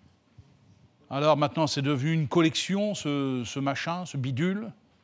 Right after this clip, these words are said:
J'allais voir ce vieil homme, handicapé d'une jambe,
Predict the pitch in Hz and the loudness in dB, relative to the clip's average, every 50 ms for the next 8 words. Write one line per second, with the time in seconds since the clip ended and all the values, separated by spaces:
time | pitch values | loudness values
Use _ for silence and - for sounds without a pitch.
0 | _ _ _ _ _ _ _ _ _ _ _ _ _ _ _ _ _ _ _ _ | _ _ _ _ _ _ _ _ _ _ _ _ _ _ _ _ _ _ _ _
1 | _ _ - _ - - 131 139 151 151 131 135 156 - - - 151 147 131 110 | _ _ -20 _ -10 -6 -2 0 0 0 4 4 2 2 2 0 -2 -2 -2 0
2 | 127 143 147 147 139 135 131 127 120 113 104 104 101 104 104 95 _ _ _ _ | 0 0 0 2 2 2 0 0 0 -4 -6 -10 -10 -12 -16 -20 _ _ _ _
3 | _ - - 143 156 156 139 156 131 - 156 147 - - 147 135 117 135 147 143 | _ -6 -2 0 0 0 0 -2 -2 0 0 0 0 0 -4 -4 -2 -4 -4 -4
4 | 123 110 139 139 127 117 101 87 87 92 | -2 -2 0 0 0 -2 -4 -8 -14 -18